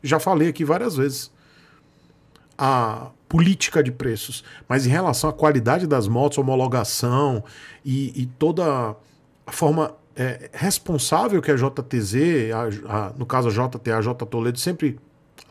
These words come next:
é, tratou suas motocicletas na linha de produção, é inquestionável. Então, pra que que a Suzuki vem pra cá? Tá dando certo, funciona. Quando foi que a Suzuki fez uma intervenção lá nos Estados Unidos, quando, há, há alguns anos isso ocorreu,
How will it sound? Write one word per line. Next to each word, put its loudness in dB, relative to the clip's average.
é, -4
tratou 0
suas -2
motocicletas -4
na 0
linha 0
de -6
produção, -4
é -4
inquestionável. -4
Então, -4
pra -6
que -10
que -10
a 0
Suzuki -6
vem -6
pra -10
cá? -12
Tá -8
dando -4
certo, -8
funciona. -8
Quando 4
foi -2
que -2
a -2
Suzuki -2
fez 0
uma -2
intervenção -2
lá 0
nos -4
Estados -2
Unidos, -4
quando, 0
há, -2
há -8
alguns 4
anos 0
isso -4
ocorreu, -2